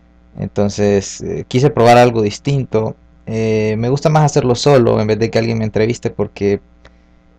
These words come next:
pienso que es, eh, mejor el trato directo entre las personas que me están preguntando, no necesariamente un entrevistador de por medio. Entonces me siento mejor así, hacerlo yo solo.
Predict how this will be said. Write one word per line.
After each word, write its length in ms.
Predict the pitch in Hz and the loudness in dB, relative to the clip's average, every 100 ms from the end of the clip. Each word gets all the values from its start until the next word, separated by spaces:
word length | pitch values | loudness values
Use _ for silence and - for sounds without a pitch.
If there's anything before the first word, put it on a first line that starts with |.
| _ | _
pienso 300 | - 127 135 | -2 0 0
que 280 | 123 123 123 | 0 2 2
es, 540 | 120 - - - - - | 0 -6 -14 -14 -14 -8
eh, 320 | 107 107 107 104 | -4 -2 -2 -4
mejor 640 | 104 120 127 120 104 98 - _ - | -2 2 2 2 -2 -8 -18 _ -10
el 140 | 101 | -8
trato 320 | - 117 123 | -2 0 2
directo 400 | 117 110 113 - | 2 2 0 -2
entre 340 | 107 101 95 95 | -4 -4 -6 -4
las 120 | 98 | -8
personas 420 | - - 117 117 | -10 -8 -8 -8
que 140 | - 98 | -8 -8
me 80 | |
están 320 | 92 - 143 151 | -6 -4 -2 -2
preguntando, 600 | 110 101 - - - - | -4 -6 -8 -12 -12 -10
no 120 | 117 | -6
necesariamente 680 | 127 127 113 107 107 110 104 | -4 -2 -2 -2 -2 -4 -4
un 100 | 104 | -4
entrevistador 680 | 101 - 101 - 90 113 104 | -4 -4 -6 -6 -4 -2 -4
de 80 | |
por 180 | - 90 | -8 -8
medio. 460 | 101 127 120 113 110 - - _ _ _ _ _ | -6 -4 -4 -6 -8 -12 -20 _ _ _ _ _
Entonces 680 | 110 101 104 104 - 104 101 | -12 -10 -8 -8 -6 -4 -4
me 80 | 123 | -4
siento 240 | 180 156 | -4 -2
mejor 220 | 131 117 | -2 0
así, 200 | 107 143 | 0 -2
hacerlo 360 | 87 - 107 101 | -10 -8 -6 -4
yo 140 | 98 | -4
solo. 320 | 92 - 85 | -6 -10 -12